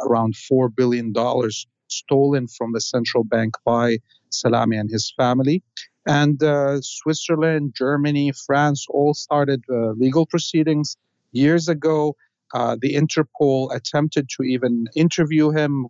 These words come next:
Prosecutors from France and Germany and Switzerland attempted to, uh, interview him here in Lebanon,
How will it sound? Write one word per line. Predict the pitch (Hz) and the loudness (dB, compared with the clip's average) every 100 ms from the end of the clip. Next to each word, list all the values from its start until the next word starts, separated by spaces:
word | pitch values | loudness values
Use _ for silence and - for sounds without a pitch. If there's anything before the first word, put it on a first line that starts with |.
| - | -2
Prosecutors | 135 139 - - 131 127 | -2 -2 -8 -2 0 0
from | - 120 | -2 -6
France | - 131 131 123 - | -2 0 2 0 -4
and | 123 113 | -2 -2
Germany | 110 131 127 123 120 | 0 2 2 2 0
and | 117 | -2
Switzerland | - 123 139 127 113 | -2 -2 2 0 0
attempted | 110 139 135 131 | -2 0 0 -2
to, | - 117 - - - _ _ | -2 -2 -4 -20 -20 _ _
uh, | 123 123 120 117 120 | 0 2 2 2 0
interview | 139 - 127 143 | 0 -4 0 2
him | 135 | 2
here | 123 139 135 | 0 0 0
in | 123 | 2
Lebanon, | 151 143 160 160 | -2 0 0 0